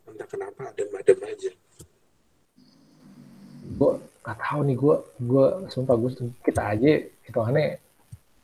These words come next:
Speaker 2: pas, pas ngeliat nama Braun Strowman, Aleister Black sama Murphy, kagetnya minta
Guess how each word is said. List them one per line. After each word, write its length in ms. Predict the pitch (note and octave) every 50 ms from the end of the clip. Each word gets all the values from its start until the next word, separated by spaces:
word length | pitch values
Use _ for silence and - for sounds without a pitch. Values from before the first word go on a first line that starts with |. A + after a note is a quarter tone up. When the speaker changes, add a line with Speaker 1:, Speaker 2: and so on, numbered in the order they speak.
| - - _ - _ _ _ - - - - - -
Speaker 2:
pas, 400 | - G#2+ G#2 A2 A2+ A2 - - - _ _ _ -
pas 140 | C3 - - -
ngeliat 360 | - B2 A2 A2 A2+ A2+ - - - - - _ _ _ _ _ _ - - -
nama 200 | A2+ A2+ A2 A2 G#2+
Braun 240 | G#2+ G#2+ A2+ G#2+ -
Strowman, 400 | - A2+ A2 A2 G#2+ G#2+ G#2+ G#2+ A2 A2 G#2+ A2 A2 A2+ - - - _ _ _ _ -
Aleister 320 | G#2+ G#2 G#2+ - - A2
Black 240 | G#2 G2+ A2 A2 -
sama 240 | - A2+ G#2+ A2 G#2+
Murphy, 400 | G#2 G#2 A2 G#2+ - - C3 B2+
kagetnya 520 | - A2+ G#2 G#2 G#2+ G2+ G2+ - C#3+ B2+
minta 120 | A2+ G#2+